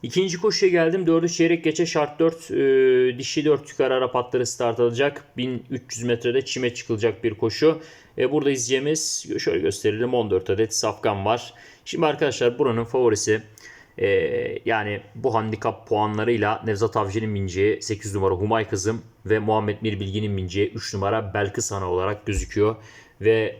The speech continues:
dürüst olmak gerekirse bu yarışın bu iki at arasında olmasını bekliyorum. Ama ufak tefek sürpriz ihtimallerine de açığız. O yüzden iki numara Nezengül Murat Keşeci ile birlikte denenebilir. Bir de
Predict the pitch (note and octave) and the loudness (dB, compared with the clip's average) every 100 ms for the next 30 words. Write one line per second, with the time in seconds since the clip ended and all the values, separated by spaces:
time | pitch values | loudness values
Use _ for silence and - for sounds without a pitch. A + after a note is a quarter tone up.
0 | G#2 A#2+ A#2 A#2 G#2+ G#2 G#2 G#2+ G2+ F#2+ | -6 -4 0 0 0 -2 0 0 0 -6
1 | - A#2 - - G2+ A2 G#2+ G#2 B2 G#2 | 2 2 2 -8 -2 0 2 0 -4 -2
2 | A2+ G2+ A#2 G#2+ G2 F#2+ G2+ F#2+ G2 A2 | -2 0 -2 0 -2 -2 -2 -2 -2 -6
3 | F#2+ G2 - A2+ G#2+ G#2 - A2 A2 A2+ | -2 -2 0 2 2 0 -4 0 2 0
4 | - - - _ B2+ C3+ C#3+ - A2+ B2 | -6 -20 -20 _ -6 -2 0 0 0 0
5 | - - - A#2+ A#2 A#2 A2+ A2+ A2 A2 | -2 -10 -8 -6 -4 -4 -2 0 0 0
6 | A2 G#2+ G2+ G2+ - A#2+ A#2 - - _ | 0 0 0 -2 2 2 2 -2 -14 _
7 | - - A#2 B2 A#2 A#2+ A#2 G#2+ C3 A#2+ | -20 -4 0 2 2 0 0 -6 -4 0
8 | A#2+ A#2+ A2+ A2 A#2+ A2+ A#2 - - _ | 2 2 0 2 0 0 -4 -4 -20 _
9 | A#2+ A2+ A2 - G#2 G#2 G#2 G#2 G2+ G2 | -2 0 0 -6 -2 0 2 0 0 -4
10 | G#2+ F#2 G2+ G2+ G2+ G2 G2+ - - _ | -6 0 0 2 0 0 0 -2 -6 _
11 | _ _ - _ _ _ _ _ _ A#2 | _ _ -20 _ _ _ _ _ _ -8
12 | D3+ G3 C3+ A#2+ A#2+ - | 2 2 4 2 2 -6